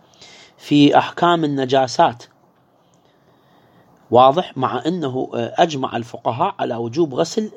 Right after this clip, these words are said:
مس الميت. آه، عدا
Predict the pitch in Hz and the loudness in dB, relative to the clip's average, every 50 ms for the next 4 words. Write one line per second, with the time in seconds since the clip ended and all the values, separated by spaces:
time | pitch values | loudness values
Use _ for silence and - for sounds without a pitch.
0 | - 143 165 170 - - - 254 247 254 233 - - - - - - - _ _ | -6 -4 -4 -4 -4 -4 -2 -2 0 0 -2 -4 -6 -10 -18 -20 -20 -20 _ _
1 | _ _ _ _ _ _ _ _ _ _ _ _ _ _ _ _ _ _ _ _ | _ _ _ _ _ _ _ _ _ _ _ _ _ _ _ _ _ _ _ _
2 | _ _ _ _ _ _ _ _ _ - - 127 117 110 107 107 104 107 104 107 | _ _ _ _ _ _ _ _ _ -2 0 2 2 2 0 -2 -4 -6 -8 -10
3 | 107 - - - - - - - _ _ _ _ _ _ _ _ _ _ _ _ | -12 -12 -14 -14 -16 -20 -20 -20 _ _ _ _ _ _ _ _ _ _ _ _
4 | _ _ _ _ _ _ _ _ _ _ _ _ _ _ _ _ _ _ - - | _ _ _ _ _ _ _ _ _ _ _ _ _ _ _ _ _ _ 0 0
5 | 285 262 262 254 285 | 2 4 4 2 2